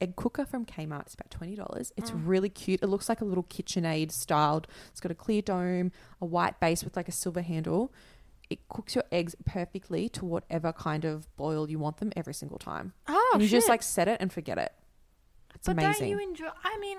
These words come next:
Speaker 2: I, I love the art of egg making.
Speaker 1: Nah, fuck that.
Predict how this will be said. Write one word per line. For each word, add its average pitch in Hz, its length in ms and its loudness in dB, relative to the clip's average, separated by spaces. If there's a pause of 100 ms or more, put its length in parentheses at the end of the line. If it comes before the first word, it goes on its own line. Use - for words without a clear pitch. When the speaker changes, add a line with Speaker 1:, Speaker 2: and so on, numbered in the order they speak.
(160)
Speaker 2:
I, 254 220 4 (300)
I 277 160 0
love 226 400 -2
the 233 200 -6
art 185 220 4
of 202 120 -8
egg 208 200 -4
making. 214 440 -12 (160)
Speaker 1:
Nah, 156 200 2
fuck 180 220 -4
that. - 320 0